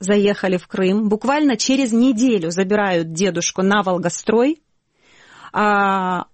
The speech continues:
а, м, бабушка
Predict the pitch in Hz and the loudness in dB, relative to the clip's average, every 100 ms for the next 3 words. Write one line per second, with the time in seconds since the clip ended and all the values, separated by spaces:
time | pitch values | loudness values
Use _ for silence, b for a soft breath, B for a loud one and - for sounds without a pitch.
0 | _ - 202 202 196 190 190 190 185 185 | _ -4 -2 0 2 2 2 0 -2 -6
1 | - - - 208 202 196 196 185 185 180 | -16 -18 -6 -2 2 2 2 2 0 -2
2 | _ _ _ _ _ _ _ _ - 202 | _ _ _ _ _ _ _ _ -4 0
3 | 247 233 240 - - 208 196 190 | 0 0 -4 -6 -4 -2 0 -2